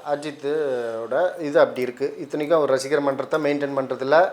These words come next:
ரசிகர்களை உங்க வேலையை பாருங்கன்னு தான் தொடர்ச்சியா அட்வைஸ் கொடுத்துட்டு இருக்காரு. ஆ, ஒரு செய்தி, கேள்விப்பட்ட செய்தி தான்.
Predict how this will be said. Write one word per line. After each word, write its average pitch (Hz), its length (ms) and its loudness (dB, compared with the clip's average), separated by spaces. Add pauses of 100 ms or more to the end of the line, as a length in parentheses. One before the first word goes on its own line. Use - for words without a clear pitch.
ரசிகர்களை 147 600 2
உங்க 143 280 4
வேலையை 151 380 4
பாருங்கன்னு 139 300 2
தான் 160 160 0
தொடர்ச்சியா 143 360 2
அட்வைஸ் 127 420 -2
கொடுத்துட்டு 113 280 -14
இருக்காரு. 104 360 -8 (840)
ஆ, 120 400 -4 (540)
ஒரு 175 280 4
செய்தி, 165 260 0
கேள்விப்பட்ட 151 520 -2
செய்தி 120 300 -6
தான். 117 240 -6